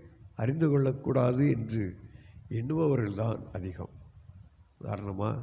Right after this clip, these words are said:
ஏதோ ஒரு நன்மையான காரியம் நடக்கிறது அப்படின்னு சொல்லி வைத்துக்கொள்வோம். தெரிஞ்ச உடனே,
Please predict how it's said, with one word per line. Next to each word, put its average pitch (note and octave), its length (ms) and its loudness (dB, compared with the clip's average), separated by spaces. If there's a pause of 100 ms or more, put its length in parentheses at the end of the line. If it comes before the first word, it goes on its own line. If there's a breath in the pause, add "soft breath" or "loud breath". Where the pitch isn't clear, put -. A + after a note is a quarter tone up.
(1120 loud breath)
ஏதோ B2 200 2
ஒரு A#2+ 180 2
நன்மையான A#2 500 2
காரியம் A2 460 0
நடக்கிறது G2 520 -4 (200)
அப்படின்னு G2+ 320 -6
சொல்லி F#2+ 280 0
வைத்துக்கொள்வோம். F#2 640 -4 (2250)
தெரிஞ்ச C#3+ 260 2
உடனே, C3+ 380 4